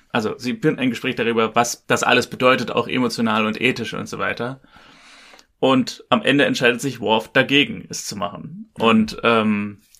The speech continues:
Speaker 1: äh, das ist halt irgendwie in der Hinsicht cool, weil es, ähm, weil es dann eben wirklich so zeigt, okay, hier ist jemand, der si-,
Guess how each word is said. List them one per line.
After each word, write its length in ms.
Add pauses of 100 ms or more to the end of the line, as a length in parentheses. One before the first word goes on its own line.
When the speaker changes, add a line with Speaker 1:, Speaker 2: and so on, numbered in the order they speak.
(260)
Speaker 1:
äh, 160
das 200
ist 120
halt 180
irgendwie 340
in 260
der 120
Hinsicht 400
cool, 240
weil 180
es, 380
ähm, 540
weil 120
es 60
dann 120
eben 200
wirklich 300
so 160
zeigt, 360
okay, 280
hier 160
ist 120
jemand, 280
der 80
si-, 240